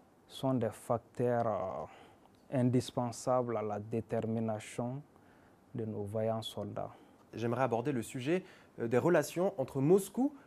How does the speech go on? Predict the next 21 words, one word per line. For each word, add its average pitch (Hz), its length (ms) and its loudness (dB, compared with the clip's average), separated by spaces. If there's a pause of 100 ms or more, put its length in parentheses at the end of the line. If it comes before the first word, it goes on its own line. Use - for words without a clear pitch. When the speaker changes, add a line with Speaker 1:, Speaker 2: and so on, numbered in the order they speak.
(220)
Speaker 2:
et 135 120 0
Bamako. 147 400 6
Quelle 165 180 2
est 202 60 6
la 147 120 4
nature 214 520 -2
de 135 80 -2
ces 131 140 -2
relations ? 127 500 0 (600)
Speaker 1:
Bamako, 135 840 8
euh, 120 140 8 (500)
et 127 80 0
Moscou 131 600 2
entretiennent, 131 880 2
euh, 104 180 -2
des 107 280 -2
relations 120 480 -4
diplomatiques, 113 1120 -4
euh, - 100 -4 (360)
franches, - 640 -8 (1200)
dynamiques, 131 680 4